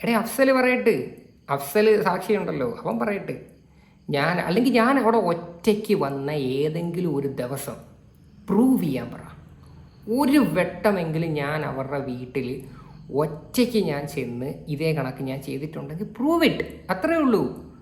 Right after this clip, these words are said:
അതാണ് ചെയ്യേണ്ടത്. അല്ലാതെ ഇങ്ങനെയൊക്കെ വന്നിരുന്ന് താളം അടിക്കുമ്പോൾ ഉണ്ടല്ലേ, എല്ലാം അങ്ങ് കേട്ടോണ്ടിരിക്കുമെന്ന് മക്കളെ നിങ്ങൾ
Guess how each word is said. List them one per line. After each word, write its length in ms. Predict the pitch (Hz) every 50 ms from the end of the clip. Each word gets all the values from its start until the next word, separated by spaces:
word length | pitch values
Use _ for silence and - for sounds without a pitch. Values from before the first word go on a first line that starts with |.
| - - - - - - - - 156
അതാണ് 280 | 180 247 262 269 285 285 254
ചെയ്യേണ്ടത്. 380 | 262 247 233 214 196 165 139 - - - - 139
അല്ലാതെ 420 | 151 175 202 233 247 262 285 285 262 214 175 151 147
ഇങ്ങനെയൊക്കെ 460 | 156 165 196 226 277 285 277 277 285 269 247
വന്നിരുന്ന് 340 | 226 233 233 226 226 226 226 226 190
താളം 240 | 180 175 196 220 214 185
അടിക്കുമ്പോൾ 360 | 180 175 185 180 175 156 139
ഉണ്ടല്ലേ, 260 | 135 131 135 127 127 127 - - - - - 165 180
എല്ലാം 460 | 196 214 226 247 269 285 302 302 277 233
അങ്ങ് 160 | 208 202 196 175 -
കേട്ടോണ്ടിരിക്കുമെന്ന് 800 | 165 165 180 180 - 196 196 175 156 147 151 151 156 156 160 156 143
മക്കളെ 240 | 131 - - 135 139 139
നിങ്ങൾ 160 | 135 135 139